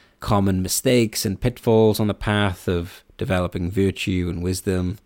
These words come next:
morning routines and evening routines and, and favorite podcasts and, and effective learning and so on. And so, yeah,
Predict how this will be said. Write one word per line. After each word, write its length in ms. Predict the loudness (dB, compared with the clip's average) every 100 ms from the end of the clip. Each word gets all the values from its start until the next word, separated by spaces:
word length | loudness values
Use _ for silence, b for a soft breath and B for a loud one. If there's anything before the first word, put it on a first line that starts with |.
| _
morning 480 | 0 4 6 6 4
routines 800 | 2 0 2 2 4 2 0 -2
and 140 | -4 0
evening 480 | 2 2 0 0
routines 920 | 0 -2 -2 0 0 0 -2 -4 -6
and, 220 | -10 -10 -12
and 80 | -8
favorite 360 | -4 -4 -4 -6
podcasts 960 | -4 -4 -4 -4 -4 -6 -8 -8 -8
and, 260 | -8 -10 -8
and 220 | -4 -2
effective 500 | -2 -2 -4 -4 -4
learning 420 | 0 2 2 2 0
and 80 |
so 220 | -2 -2 0
on. 180 | 0
And 160 | -2 -2
so, 160 | -2 0
yeah, 320 | 2 0